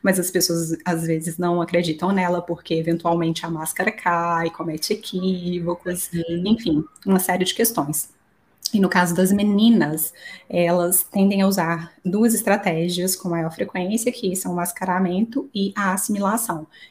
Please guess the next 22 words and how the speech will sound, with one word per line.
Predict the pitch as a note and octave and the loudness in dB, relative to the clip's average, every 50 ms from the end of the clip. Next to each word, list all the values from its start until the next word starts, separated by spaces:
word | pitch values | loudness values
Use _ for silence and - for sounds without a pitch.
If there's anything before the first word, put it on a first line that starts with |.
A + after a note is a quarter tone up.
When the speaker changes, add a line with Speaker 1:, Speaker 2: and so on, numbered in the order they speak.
| _ | _
Speaker 1:
E | - G3+ G#3+ | -6 -4 -2
os | G#3+ A3 | 2 4
meninos, | A3+ A3 G#3+ G3 F#3 F3+ F3+ F#3 G3 G3+ G#3 - - - | 4 4 4 2 2 2 2 2 0 0 0 -2 -4 -2
eles | G3 F#3+ F#3 F#3+ F#3+ G3 G3 G3 F#3+ F#3 F#3 - - | -2 0 0 2 2 2 2 2 2 0 0 -2 0
compensam | - A#3 A3+ A3+ A3+ A3+ G3 G3 G3 G3 - - G3 G3 G#3+ - - - | 2 4 4 4 4 2 0 2 2 0 0 -2 -2 -2 -4 -6 -8 -4
mais. | G3+ F3 D#3 D3+ D3 D3 - - - - - _ _ _ _ _ _ _ _ _ _ _ _ _ _ - | -4 -4 -2 -4 -6 -4 -2 -4 -4 -4 -8 _ _ _ _ _ _ _ _ _ _ _ _ _ _ -14
Então, | - D#3+ D#3 - D3+ D#3 D#3 D#3 - _ _ E3 E3+ D#3+ - | -14 -12 -10 -10 -10 -8 -10 -12 -12 _ _ -10 -10 -6 -2
por | - F#3+ | -2 0
isso, | F#3 E3 - - | 0 0 0 -2
às | F3 E3 | 0 0
vezes, | F3+ E3+ E3 F3 E3+ - | 0 0 0 0 -2 -2
são | - - F3 F3 F3 F3+ F3+ | -2 -2 0 0 0 0 0
aqueles | F#3 F#3 F#3 F3+ F3+ - | -2 -2 -4 -6 -6 -4
meninos | - F3 E3 E3 | -4 -2 -4 -2
que | - F#3+ | -4 -2
a | |
gente | F#3+ F3 F#3 - - | -2 -2 0 0 -2
observa | F3+ F3 F#3+ - - F3 F3 F3 F3+ F3+ F3 - F#3+ F#3+ F#3+ | -2 -2 -4 -2 -2 -2 0 0 0 0 0 0 0 0 0
que | F#3+ - - - G3 G3 F#3+ F#3+ | -2 -8 -4 -2 0 2 2 2
têm | F#3+ F3+ F3+ | 0 -2 -2
muitas | F3 F3 F#3 A3+ - C4+ A#3+ | 0 2 2 2 2 2 0
competências, | - B3 A3+ G#3+ A3+ - G3+ F#3+ F#3+ F#3+ F#3 F#3 F#3 F#3+ - G3 F#3 F#3 F#3 F#3 F3+ F3+ F#3 F#3 | 0 0 0 0 -2 -2 -2 -2 0 0 0 0 0 0 2 2 2 2 2 2 2 0 0 -2